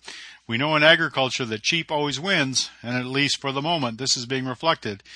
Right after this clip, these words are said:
in increased demand for U S corn. The December two thousand eighteen, March two thousand nineteen corn future spread is currently, it's minus twelve cents, which is considered neutral.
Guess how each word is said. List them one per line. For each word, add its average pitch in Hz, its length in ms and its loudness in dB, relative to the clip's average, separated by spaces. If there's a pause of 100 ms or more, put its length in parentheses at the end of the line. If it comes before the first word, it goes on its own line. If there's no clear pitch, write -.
(300)
in 120 120 -2
increased 117 480 2
demand 98 360 -6
for 104 100 -14
U 92 180 -12
S 87 100 -8
corn. 131 480 6 (440)
The 123 60 -10
December 151 400 4
two 160 160 -2
thousand 147 360 6
eighteen, 175 340 -2
March 151 300 0
two 160 100 -4
thousand 147 300 2
nineteen 156 340 -4
corn 156 240 -4
future 160 240 -6
spread 160 320 0
is 151 120 -2
currently, 170 340 0
it's 131 160 -6
minus 131 260 0
twelve 127 260 -2
cents, 202 380 0
which 117 140 -8
is 110 100 -2
considered 104 460 -6
neutral. 160 400 0